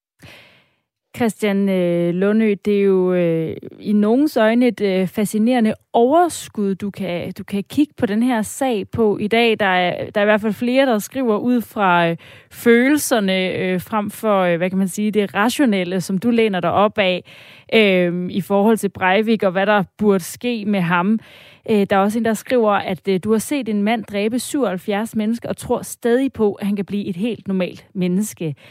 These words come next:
Øh, hvad er det, der gør, at du er nået dertil? Altså, hvad driver ligesom den her, øh, tro? Og har du altid haft det sådan? Altså, det er jo svært at sætte sig ind i, når man ikke selv har været, øh, offer og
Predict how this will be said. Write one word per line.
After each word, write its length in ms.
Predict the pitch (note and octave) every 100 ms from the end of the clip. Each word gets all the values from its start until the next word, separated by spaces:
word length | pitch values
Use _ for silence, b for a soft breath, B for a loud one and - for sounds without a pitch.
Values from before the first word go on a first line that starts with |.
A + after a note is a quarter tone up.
| B B B A#3
Øh, 460 | A3 G3 F#3 F#3 - _ _ _ _ E3+
hvad 160 | B3+
er 180 | A#3 B3+
det, 180 | E4 D#4+ _ A#3
der 80 |
gør, 200 | G#3+ A3+
at 200 | B3 C4
du 160 | A#3 G#3
er 40 |
nået 600 | F#3+ F#3+ A3+ E4 A3 F#3+
dertil? 640 | A#3+ A3 F#3+ - A#3 B3+ C#4+
Altså, 280 | G#3+ A3+
hvad 180 | G3+ B3+ - -
driver 340 | A#3 E4 A3+
ligesom 260 | G#3 A3 A3
den 200 | A3 A3+
her, 440 | B3+ G3+ F3+ F3
øh, 80 | E3+ b b b -
tro? 300 | - C#4+ -
Og 100 | F#3+
har 100 | A3+
du 100 | -
altid 280 | C#4+ - D4+
haft 400 | A3 C#4+ - -
det 100 | F#3+
sådan? 380 | - A3 F3 F3
Altså, 360 | G#3 - G#3
det 120 | G3 A3
er 40 |
jo 80 | G#3
svært 300 | - C4 G3+
at 100 | F#3+
sætte 180 | G3+ -
sig 100 | -
ind 180 | B3+
i, 60 | A3
når 120 | G3
man 160 | F#3+ G3+
ikke 280 | A3+ B3 G#3
selv 380 | - B3+ A3+
har 220 | G#3+ G#3+ F#3
været, 440 | F3 E3+ E3+ E3
øh, 60 | E3+ b b b b _
offer 380 | F#3+ G#3 G#3 C4
og 600 | A3 F#3 E3+ E3 D#3